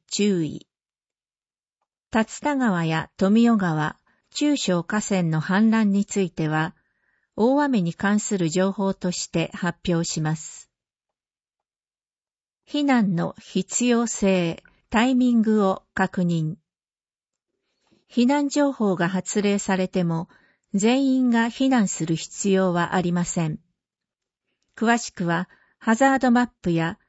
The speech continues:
次のフロー図を確認してください。土砂災害、風水害の避難行動判定フロー。質問。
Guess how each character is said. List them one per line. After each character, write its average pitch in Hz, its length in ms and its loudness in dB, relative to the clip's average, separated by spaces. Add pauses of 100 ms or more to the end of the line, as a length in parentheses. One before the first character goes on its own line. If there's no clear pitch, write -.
(140)
次 240 340 0
の 220 280 2
フ - 200 -2
ロ 285 180 6
ー - 20 2
図 175 200 -4
を 165 280 0
確 180 280 0
認 185 160 2
し - 120 -6
て 175 100 -2
く 165 100 -6
だ 170 140 -2
さ 165 220 -4
い。 160 120 -8 (2250)
土 214 160 2
砂 269 200 0
災 262 280 -2
害、 160 400 -2
風 233 240 0
水 220 320 0
害 160 280 0
の 160 260 -4 (380)
避 220 160 2
難 269 240 2
行 247 280 -2
動 165 300 0
判 233 300 0
定 233 260 -2
フ 214 180 -2
ロ 185 400 0
ー。 247 40 -20 (1500)
質 - 280 -2
問。 180 340 0